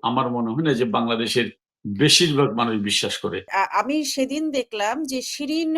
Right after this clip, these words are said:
Speaker 2: হক, উনি বলছেন নারী কমিশনের যিনি প্রধান ছিলেন যে, যে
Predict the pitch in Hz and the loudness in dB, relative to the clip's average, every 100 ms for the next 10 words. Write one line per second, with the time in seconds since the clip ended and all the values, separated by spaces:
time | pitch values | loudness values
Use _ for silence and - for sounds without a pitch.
0 | 330 208 196 285 - - - _ 247 277 | -2 0 2 0 -4 -20 -20 _ -2 0
1 | 285 262 262 285 269 247 240 247 247 - | 2 2 2 0 0 2 2 0 -6 -8
2 | 226 247 262 269 254 233 214 208 208 190 | -6 -4 -2 -2 -2 -4 -6 -6 -4 -2
3 | 190 180 - 175 190 269 240 214 208 | -2 -2 -2 -2 0 0 -2 0 -4